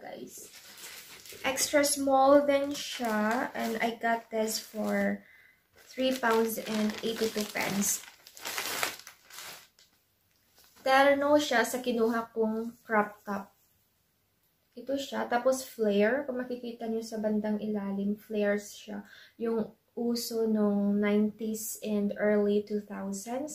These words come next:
or yung umbel or flare. So, this is three pounds and eighty-two pence.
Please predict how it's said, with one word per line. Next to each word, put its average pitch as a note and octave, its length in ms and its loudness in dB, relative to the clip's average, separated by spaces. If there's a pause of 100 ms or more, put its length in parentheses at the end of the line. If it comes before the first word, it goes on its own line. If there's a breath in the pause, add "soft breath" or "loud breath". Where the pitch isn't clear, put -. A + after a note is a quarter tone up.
or G#3+ 160 0
yung G#3+ 160 2
umbel G#3 720 -2
or G#3+ 240 -4
flare. A3 480 -2 (640 loud breath)
So, B3 160 -4
this C#4+ 240 4
is - 240 -8
three C4+ 400 -2
pounds A3+ 640 0
and G#3+ 400 2
eighty-two A3+ 480 -6
pence. G3 480 -6